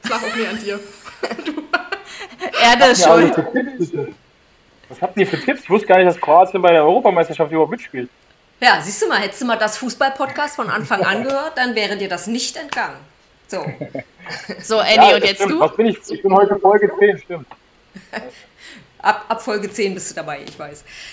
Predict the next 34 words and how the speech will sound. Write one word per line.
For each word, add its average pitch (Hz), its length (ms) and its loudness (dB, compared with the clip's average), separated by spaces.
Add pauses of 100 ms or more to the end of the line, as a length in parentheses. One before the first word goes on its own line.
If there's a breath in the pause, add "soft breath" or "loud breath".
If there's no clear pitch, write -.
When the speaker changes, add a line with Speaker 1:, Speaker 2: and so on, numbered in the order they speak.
(120)
Speaker 4:
Ja, 262 120 6
bei 214 140 2
mir 240 200 -2
ist 277 120 -8
es, 294 200 -10
äh, 240 340 -6
traditionell 277 1000 -6
und, 240 340 -12
äh, 220 460 -14 (180)
auch 202 120 -12
so 254 100 -10
mit 220 160 -10
ein 214 60 -14
bisschen 247 360 -8
mit 226 240 -12
einem 208 220 -6
Achtel 247 320 -12
Herzchen 285 560 -12 (240)
immer 269 320 -8
noch 254 240 -16
auch 226 300 -12
Italien. 175 540 -10 (1500 soft breath)
Die 208 80 -8
hatten 226 240 -4
jetzt 226 360 -4
eine 196 420 -4
Murmelgruppe, 269 720 -4 (300)
äh, 220 200 -10
in 220 60 -12
der 208 100 -10
Quali, 226 360 -6 (1300 soft breath)
ähm, 202 320 -6
und 196 180 -12
haben 196 260 -8